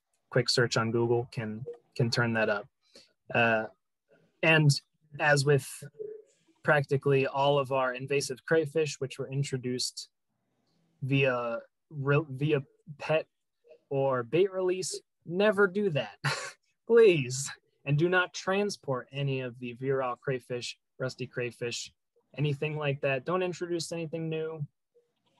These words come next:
Uh, never, never transport anything, anything alive anywhere, especially these crayfish.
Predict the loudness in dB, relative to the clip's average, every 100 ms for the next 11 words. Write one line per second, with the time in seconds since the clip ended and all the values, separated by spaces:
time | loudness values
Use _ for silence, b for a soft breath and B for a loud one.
0 | _ _ _ _ _ -6 -4 -2 -2 -2
1 | -2 -2 -4 -2 -2 -2 -4 -4 0 0
2 | 0 -4 -4 -4 -4 -6 -6 -6 -4 -4
3 | -4 -4 -6 -8 -12 -20 -20 -20 _ _
4 | _ _ _ -10 -8 -2 -2 0 -2 -2
5 | -4 -8 -8 _ -20 -20